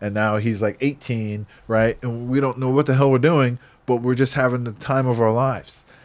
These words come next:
And we're just supplying people with boards, and we know we got these killer boards, and we're watching these crazy feats being done on the boards by Sheffy and Barker and everybody destroying it. And everybody wants to ride for us, right?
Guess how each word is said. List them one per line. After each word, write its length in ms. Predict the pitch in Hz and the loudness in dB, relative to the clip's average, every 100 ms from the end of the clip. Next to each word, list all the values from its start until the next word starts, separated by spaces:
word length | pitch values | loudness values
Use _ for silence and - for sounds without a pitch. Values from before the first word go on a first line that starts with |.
| - | -8
And 160 | 117 110 | -4 -2
we're 160 | 110 110 | 0 0
just 240 | 113 110 | -2 -4
supplying 500 | - 107 127 127 131 | -6 -6 -2 0 0
people 180 | 127 120 | 0 -2
with 200 | 117 113 | -4 -6
boards, 460 | 107 127 131 127 104 | 0 2 4 2 0
and 120 | 104 | -8
we 120 | 104 | -6
know 180 | 110 120 | -2 0
we 140 | 120 117 | 0 0
got 160 | 113 | -2
these 160 | 117 - | -6 -6
killer 260 | - 117 | 0 2
boards, 460 | 110 120 135 113 90 | 4 4 4 4 0
and 100 | 95 | -6
we're 80 | 95 | -4
watching 760 | 98 110 131 127 120 131 120 117 | -6 -6 -6 -6 -6 -8 -8 -8
these 260 | 117 110 | -10 -10
crazy 380 | - 139 123 120 | -6 -2 -2 -4
feats 440 | - - 143 - | -6 -6 -6 -6
being 320 | - 120 110 107 | -8 -6 -6 -4
done 200 | 110 107 | -4 -4
on 100 | 107 | -8
the 80 | |
boards 320 | 107 143 135 98 | -2 2 2 0
by 160 | 101 | -8
Sheffy 500 | 95 - 139 127 117 | -8 -4 -4 -4 -8
and 140 | 104 104 | -8 -4
Barker 300 | 117 120 110 | -4 -4 -8
and 100 | 104 | -6
everybody 480 | 135 135 113 101 95 | -2 0 0 -2 -2
destroying 460 | 104 - 139 131 | -8 -6 -4 -4
it. 40 | 104 | -6
And 80 | 101 | -2
everybody 340 | 135 139 135 | 0 2 2
wants 240 | 131 127 | 0 -4
to 80 | - | -4
ride 320 | 123 156 160 | -4 -2 -2
for 240 | 131 117 92 | -4 -4 -6
us, 180 | 80 - | -8 -10
right? 380 | 101 117 151 | -4 -4 -4